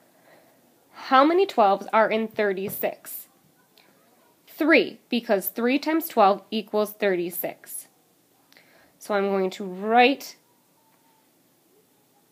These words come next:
thirty-six under the thirty-six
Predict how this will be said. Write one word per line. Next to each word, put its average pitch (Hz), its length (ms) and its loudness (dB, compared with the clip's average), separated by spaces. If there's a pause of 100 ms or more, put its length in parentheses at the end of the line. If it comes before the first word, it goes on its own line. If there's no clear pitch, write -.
(800)
thirty-six 226 880 -2 (640)
under 208 260 -2
the 254 120 -8
thirty-six 226 880 -4